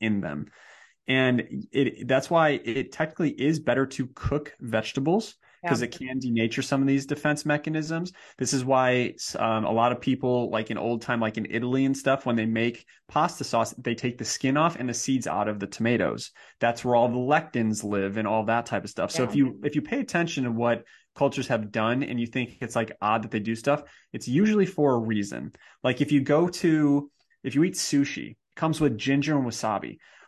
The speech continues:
Speaker 1: Well, ginger and wasabi kill parasites, right? So it's placed there 'cause, yes, it has a flavor, but it's also medicinal in the same time.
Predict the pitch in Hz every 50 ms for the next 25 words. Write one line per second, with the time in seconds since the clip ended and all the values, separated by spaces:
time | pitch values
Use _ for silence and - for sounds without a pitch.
0 | _ - 131 131 117 113 165 202 202 220 226 202 156 - - - 143 156 160 131
1 | 123 117 113 - - - 131 123 123 - 151 147 131 110 - - 69 57 - -
2 | - - - - _ _ _ _ _ - 117 117 117 - - 131 123 - - -
3 | - - - 208 262 254 247 - - - 135 120 117 117 117 117 117 113 - -
4 | - _ _ - - 139 123 120 139 151 147 147 - 135 123 135 127 110 113 -
5 | - - 185 196 190 160 131 127 110 120 123 120 110 - - - - 143 160 180
6 | 175 175 - 143 127 123 117 - - 123 120 110 110 110 135 143 143 - - 127
7 | 117 113 110 110 - - 113 117 110 110 104 - - - - 131 120 113 104 104
8 | 101 - - - - 170 170 147 110 92 85 80 92 -